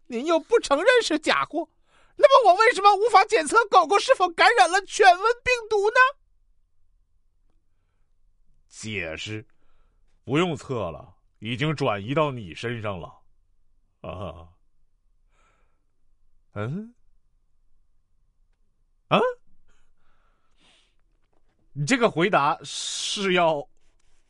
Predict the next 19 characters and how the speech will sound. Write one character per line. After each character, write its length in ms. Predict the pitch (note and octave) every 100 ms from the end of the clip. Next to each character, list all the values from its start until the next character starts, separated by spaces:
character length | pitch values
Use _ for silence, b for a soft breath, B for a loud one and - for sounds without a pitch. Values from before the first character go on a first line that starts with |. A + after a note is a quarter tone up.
| _
打 160 | D#3+
架 280 | C#3+ G#3 G#3+
吗？ 420 | D#3+ D#3 B2 A#2+ - _ _ _ _ _ _ _ _ _ _ _ _ _
商 360 | - - A3+ A#3
品 220 | F3+ C#3+
名 300 | C3 C3 D#3
称： 320 | D#3 E3 E3+ - _ _ _ _ _ _
朝 420 | - F3 B3 F#4+
鲜 400 | B3+ F3+ A#2+ G#2+
风 340 | B2+ G3 G3+
味 60 | G#3+
儿 280 | F3+ A#2 D#2
牛 340 | F2+ A2 E3+
板 380 | G3 G#2+ C#2 D2
筋。 340 | F2 A2+ A#2+ C#3 _ _ _ _ _ _ _ _ _ _ _ _ _ _ _ _
差 320 | - D#4 C#4+
评 240 | E3 G3 A3+
详 280 | - F3
情： 300 | G#3+ G#2 A#2